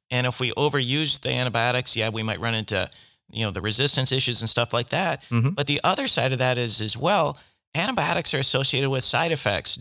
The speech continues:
Speaker 1: you know, diarrhea, allergic
Speaker 2: Mm-hmm.
Speaker 1: reactions, a lot of other things. So just using them too much unnecessarily could theoretically be a bad thing.
Speaker 2: Yeah, and we're definitely gonna get into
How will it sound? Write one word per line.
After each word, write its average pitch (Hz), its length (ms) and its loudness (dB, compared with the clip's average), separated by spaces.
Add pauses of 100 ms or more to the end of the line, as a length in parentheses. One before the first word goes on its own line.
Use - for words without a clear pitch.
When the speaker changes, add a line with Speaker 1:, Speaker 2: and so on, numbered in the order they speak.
Speaker 1:
you 113 120 -4
know, 104 60 -2
diarrhea, 113 880 0
allergic 117 380 4
Speaker 2:
Mm-hmm. 117 80 0
Speaker 1:
reactions, 123 640 0
a 110 40 -2
lot 127 180 2
of 135 100 -2
other 127 180 0
things. 123 280 -2
So 120 340 2 (400)
just 156 320 2
using 151 460 0
them 120 440 0 (160)
too 143 180 0
much 139 260 2
unnecessarily 123 720 0 (160)
could - 160 -8
theoretically 151 440 -2
be 139 100 -2
a 139 40 -4
bad 143 240 -2
thing. 175 240 -4 (200)
Speaker 2:
Yeah, 156 260 4
and 92 80 4
we're 107 80 6
definitely 170 320 4
gonna 143 60 6
get 127 140 6
into 113 300 4